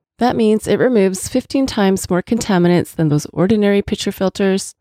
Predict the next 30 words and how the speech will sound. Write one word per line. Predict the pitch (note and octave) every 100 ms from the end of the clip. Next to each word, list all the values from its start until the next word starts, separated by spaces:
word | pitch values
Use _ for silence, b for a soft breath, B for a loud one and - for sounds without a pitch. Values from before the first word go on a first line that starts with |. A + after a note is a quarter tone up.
| _
That's | F#3+ F3+
what | A3+
I | A3
was | G#3+
using | G3+ G#3 F3
before, | D#3+ - G3+ G3 G3+ -
and | F#3+
I | E3+
can | - D#3+
taste | - B3+ C4+
the | C#4
difference, | C4 - C#4 -
but | D4
I | E4
can | D4
also | D4+ -
see | D#4 - - G3
the | G3
difference. | - - F#2+ - - - _ _ -
I |
don't | F3 -
just | G3 -
use | G3 F#3 F#3 -
AquaTru | F3 E3 - A#3 A3
for | A#3 F#3
the | F3+
humans | - B3+ B3+
in | B3
the | B3+
house. | A#3+ A#3 B3 -